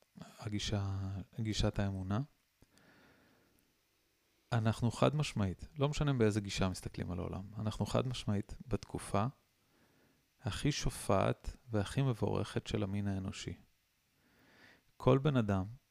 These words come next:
שחי חיים, שמסוגל לשמוע את הפודקאסט הזה, בוא נ-, נגדיר את זה ככה,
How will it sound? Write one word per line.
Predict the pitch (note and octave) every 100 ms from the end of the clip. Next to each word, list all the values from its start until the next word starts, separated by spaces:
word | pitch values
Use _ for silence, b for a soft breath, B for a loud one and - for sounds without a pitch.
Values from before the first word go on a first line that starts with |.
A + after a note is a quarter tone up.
| _
שחי | - - - - G2+ G2+ G#2+
חיים, | - - F#2+ F#2 G2
שמסוגל | - A2 G2+ - A#2+ C#3
לשמוע | C#3 - A#2
את | A2
הפודקאסט | - - F#2+ - F2+ -
הזה, | F#2 F#2 A2+ _ _ _ _ _
בוא | A2+ F#2+
נ-, | F#2+ A2+
נגדיר | G2+ G#2 A2
את | G2+
זה | -
ככה, | - -